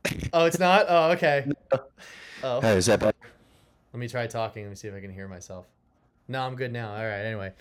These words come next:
Speaker 1: I could, I could just hear myself faintly, and I realize that's all. Anyway, um, but yeah, man, it was,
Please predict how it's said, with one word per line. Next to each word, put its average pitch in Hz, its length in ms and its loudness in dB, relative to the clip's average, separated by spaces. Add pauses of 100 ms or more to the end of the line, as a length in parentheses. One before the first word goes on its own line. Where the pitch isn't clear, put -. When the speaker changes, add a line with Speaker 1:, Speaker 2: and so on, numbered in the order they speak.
(320)
Speaker 1:
I 156 80 4
could, 160 240 -2
I 147 80 2
could 160 140 -4
just 170 160 -2
hear 160 160 0
myself 143 440 -2
faintly, 131 380 -6
and 120 100 -4
I 110 60 -4
realize 110 420 -4
that's 143 200 -2
all. 90 260 -10
Anyway, 107 320 -8 (540)
um, 135 580 0 (1000)
but 135 80 -2
yeah, 131 140 0
man, 104 200 -8
it 131 120 -2
was, 135 160 -4